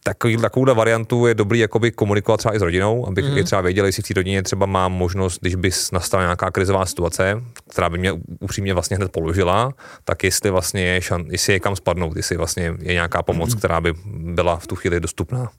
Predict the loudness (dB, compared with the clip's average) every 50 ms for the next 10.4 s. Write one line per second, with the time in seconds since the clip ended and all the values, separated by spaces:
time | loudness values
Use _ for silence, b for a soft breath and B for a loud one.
0 | _ -6 -6 -4 -4 -6 -8 -10 -14 B B B B B B B B B B -2
1 | 0 0 0 0 0 0 0 0 0 0 0 0 0 0 0 0 2 2 2 0
2 | 2 2 2 2 2 2 0 0 0 0 0 0 0 0 0 0 0 0 0 0
3 | -2 -2 -2 -4 -8 -12 -16 -14 -12 -12 -12 -14 -14 -16 -12 -8 -6 -4 -4 -2
4 | -2 -2 -2 -2 0 0 0 0 0 0 -2 -2 -2 0 -2 -2 0 0 0 0
5 | 0 -2 -2 -2 -4 -4 -6 -6 -8 -8 -8 -10 -10 -10 -10 -12 -12 -12 -14 -14
6 | b b b b b b b b 2 2 4 4 4 4 4 4 2 2 2 2
7 | 4 4 2 2 2 0 2 2 2 2 2 2 2 2 2 2 2 2 2 0
8 | 0 0 0 2 2 4 4 4 4 2 2 2 0 0 0 0 0 0 0 0
9 | 2 2 2 2 2 2 2 2 0 -2 -2 -2 -2 0 0 0 2 2 2 0
10 | 0 0 2 2 2 2 0